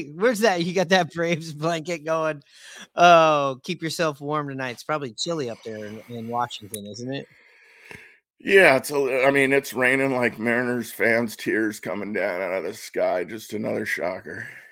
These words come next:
Speaker 1: Now, you, you, you, a key word that you said right there. You said Braves lineup looking. So I,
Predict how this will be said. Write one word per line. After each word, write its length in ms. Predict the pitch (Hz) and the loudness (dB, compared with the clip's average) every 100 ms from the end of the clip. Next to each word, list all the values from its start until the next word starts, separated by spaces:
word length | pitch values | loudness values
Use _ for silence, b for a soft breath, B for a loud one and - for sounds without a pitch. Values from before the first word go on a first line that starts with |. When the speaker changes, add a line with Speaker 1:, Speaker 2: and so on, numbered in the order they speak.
| B B 196 | B B 2
Speaker 1:
Now, 240 | 196 190 | 6 6
you, 340 | 185 208 214 196 | 4 0 -2 -6
you, 320 | 185 185 185 _ | -8 -8 -8 _
you, 140 | 175 - | -20 -20
a 60 | 165 | -16
key 260 | - 220 | -8 -6
word 300 | 190 185 165 | -2 0 0
that 140 | 139 123 | -2 -6
you 80 | |
said 240 | 123 143 117 | -6 -6 -4
right 200 | 110 - | -6 -10
there. 120 | 104 | -12
You 140 | 104 | -8
said 300 | 104 131 104 98 | -4 -4 -4 -8
Braves 540 | 127 147 170 180 165 156 | 0 4 4 2 -4 -4
lineup 440 | 139 147 139 110 _ | 0 0 -2 -6 _
looking. 420 | 123 131 139 120 _ _ _ _ | -12 -8 -6 -8 _ _ _ _
So 120 | - 135 | -4 0
I, 420 | 127 139 151 | 0 0 0